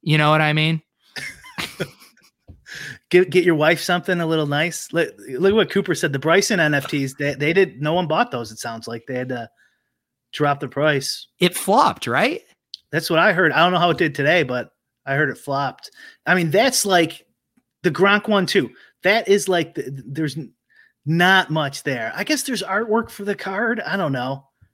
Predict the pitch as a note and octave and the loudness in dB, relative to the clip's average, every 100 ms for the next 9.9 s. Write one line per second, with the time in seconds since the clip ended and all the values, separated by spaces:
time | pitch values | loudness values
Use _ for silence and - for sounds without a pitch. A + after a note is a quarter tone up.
0 | _ _ _ _ _ _ _ E3 E3+ F#3 | _ _ _ _ _ _ _ -2 2 4
1 | E3 A#3+ A#3+ _ _ _ - B3 B3+ F#3+ | 2 0 -8 _ _ _ -6 -4 -2 -4
2 | - - - G#3 A#3 G3+ E3+ A3+ D#4 - | -6 -10 -2 4 4 2 -2 -2 -4 -6
3 | B3 D#4 G3 F3 - - _ _ _ _ | -8 -4 0 -2 -2 -18 _ _ _ _
4 | _ _ _ _ _ D#3 F#3 F#3 F3 D#3+ | _ _ _ _ _ 0 4 4 4 2
5 | E3 - G3 F3 D#3+ - - - D#3 D3+ | -2 -2 -2 -2 -4 -6 -14 -4 -2 -2
6 | - E3 E3 - D3+ C#3+ D3 - G#3 B3 | -2 -2 -2 0 0 0 -2 0 4 4
7 | D#3+ D3+ D3+ C#3+ D3+ C#3 C3 B2+ D#3 E3+ | 2 -2 -4 -4 -6 -6 -8 -2 2 4
8 | C#3+ B2+ - - E3 E3+ C#3+ B2+ B2 - | 2 2 -4 -4 0 2 2 -2 -8 -10
9 | - - C3+ C3 B2+ _ C#3 C3+ D3 | -14 -8 -2 0 -2 _ -10 -4 -4